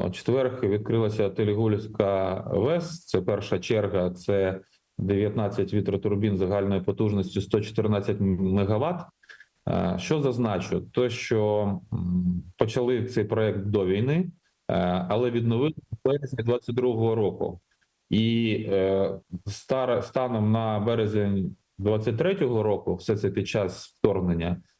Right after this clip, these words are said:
було встановлено, е, шість турбін, і зараз вона введена в експлуатацію. Тобто, е, енергосистема України от-, отримала додатково сто чотирнадцять мегаватт потужності,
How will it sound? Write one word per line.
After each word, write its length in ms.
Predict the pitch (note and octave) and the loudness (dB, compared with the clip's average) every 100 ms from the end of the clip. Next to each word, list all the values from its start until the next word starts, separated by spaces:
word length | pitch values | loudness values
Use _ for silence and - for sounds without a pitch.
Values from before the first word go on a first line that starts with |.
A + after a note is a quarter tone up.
| _ _ - | _ _ -2
було 320 | G2 C#3 D3+ | 2 2 0
встановлено, 640 | D#3 A#2+ C3+ C#3 B2+ A2+ | -2 -2 0 0 0 2
е, 840 | A2 G#2+ G#2+ A2 F2+ F#2 F#2 F2+ F2+ - - _ _ _ _ - | 2 2 0 -2 0 2 2 4 2 0 -6 _ _ _ _ -10
шість 720 | - D3 B2+ - - A2 F#2 | -2 0 0 -2 -4 -4 0
турбін, 580 | A2+ A#2+ C#3+ F#3+ G#3 - - - | 0 0 2 2 0 -4 -8 -2
і 80 | G#2+ | 2
зараз 400 | C3 D3 C3 G#2+ | 2 0 -2 -2
вона 280 | A2 B2 A#2+ | 0 2 0
введена 800 | G2 G#2+ A2 G#2 B2 B2 G2+ | 0 0 2 2 2 0 0
в 120 | F#2+ G2 | 0 0
експлуатацію. 760 | G#2+ - G#2+ G#2+ F2 - F2+ | -2 -2 -2 0 -4 -4 -4
Тобто, 520 | A2+ A2 - G2 F#2 F#2+ - - - | -2 -4 -2 0 0 -4 -14 -12 -6
е, 180 | - D#2 | -2 2
енергосистема 680 | G#2+ A#2+ A#2 A2+ A2 B2+ A#2+ | 2 2 0 -2 0 0 0
України 480 | A2 A#2 C3+ D3 A2 | 0 0 0 2 0
от-, 240 | G#2 - | -2 -2
отримала 420 | A2+ B2+ B2 A2 | 0 2 2 0
додатково 540 | G#2 G#2+ A2 A2+ B2+ G2+ | 0 0 0 0 0 0
сто 200 | G2+ A#2 | 0 -2
чотирнадцять 680 | A2+ A2 A2 A2+ A2 G2+ G#2 | -2 -2 0 2 0 0 2
мегаватт 540 | A2 A2 A2 G2+ F#2 | 2 2 0 0 -2
потужності, 720 | - E3+ F3+ C3+ A#2 - F2+ | -2 0 2 0 0 -2 -2